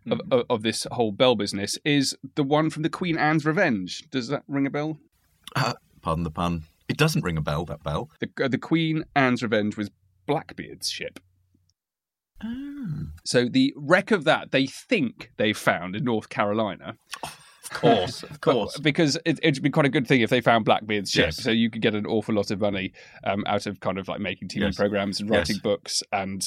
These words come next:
Speaker 1: and having a little museum.
Speaker 2: Tou-, tourism.
Speaker 1: But, but hilariously, they've, there's no proof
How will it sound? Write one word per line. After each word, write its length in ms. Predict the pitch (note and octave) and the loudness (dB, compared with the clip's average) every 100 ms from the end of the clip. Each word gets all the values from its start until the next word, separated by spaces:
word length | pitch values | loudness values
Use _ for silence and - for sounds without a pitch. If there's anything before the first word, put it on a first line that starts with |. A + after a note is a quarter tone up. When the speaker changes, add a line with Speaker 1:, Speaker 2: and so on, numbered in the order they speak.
| - | -6
Speaker 1:
and 220 | G2 G2+ | -6 -4
having 260 | F#2 A2+ A#2+ | -2 2 2
a 60 | |
little 180 | A#2 C3+ | 4 6
museum. 380 | C3 C3+ F#3 C#3 | 6 6 6 6
Speaker 2:
Tou-, 140 | B2 - | 2 0
tourism. 480 | G#2+ F2 E2+ D#2+ E2 | -2 0 -2 -6 0
Speaker 1:
But, 200 | F3+ F3 - | 4 4 4
but 160 | F3 | 0
hilariously, 840 | - F3+ A#3+ A#3 A#2 - G#2+ F#2+ C3 _ _ _ _ _ | 2 4 4 4 2 2 2 2 -6 _ _ _ _ _
they've, 280 | D#3+ D3 B2 | 4 4 4
there's 240 | E3 D3+ E3 | 4 6 6
no 160 | F3+ | 6
proof 840 | D3+ - A#3+ D#3 G#2 F3 - - | 4 2 6 6 4 -4 -8 -16